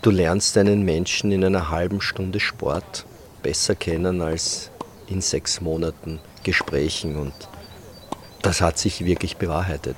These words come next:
Durch den, durch die Anspannung, durch den Ehrgeiz löst man sich von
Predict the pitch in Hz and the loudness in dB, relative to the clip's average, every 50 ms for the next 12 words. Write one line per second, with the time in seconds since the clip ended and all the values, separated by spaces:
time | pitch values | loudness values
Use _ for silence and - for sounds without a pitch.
0 | - - 95 87 80 - - 90 85 82 85 - - - - - - - - - | -6 -2 0 0 0 0 0 0 0 0 -2 -4 -6 -14 -20 -20 -20 -20 -20 -14
1 | - - 101 - - - 107 - - 85 90 104 - - - 90 90 92 101 107 | -6 -4 -2 -2 0 4 4 6 6 6 4 4 2 0 -2 -2 -2 -2 -2 -2
2 | 104 107 113 - - - - - - - - - - - - - - - - - | -2 -4 -4 -6 -10 -16 -18 -20 -20 -20 -20 -20 -20 -20 -20 -20 -18 -18 -16 -4
3 | - - 110 - - 117 113 110 - 104 98 101 113 107 - 117 113 117 120 131 | 2 2 2 4 4 4 4 4 6 6 8 8 8 8 8 8 8 8 8 8
4 | - - - - - - - - - - - - - - - - - - - - | 6 2 0 2 2 0 -2 -4 -10 -18 -20 -20 -20 -14 -14 -14 -14 -14 -20 -20
5 | - - - - - - - - - - - - - - - - - - - - | -20 -20 -20 -20 -20 -20 -20 -20 -20 -20 -20 -20 -20 -20 -20 -20 -20 -20 -20 -20
6 | - - - - - - - - - 101 98 95 98 120 147 - - - 131 113 | -20 -20 -20 -18 -18 -18 -12 -4 0 2 4 6 6 6 6 4 2 4 4 4
7 | 101 - - 101 90 85 - - - - 92 87 87 87 85 | 4 2 0 0 -2 -2 -4 -6 -4 -2 -2 -2 -2 -2 -4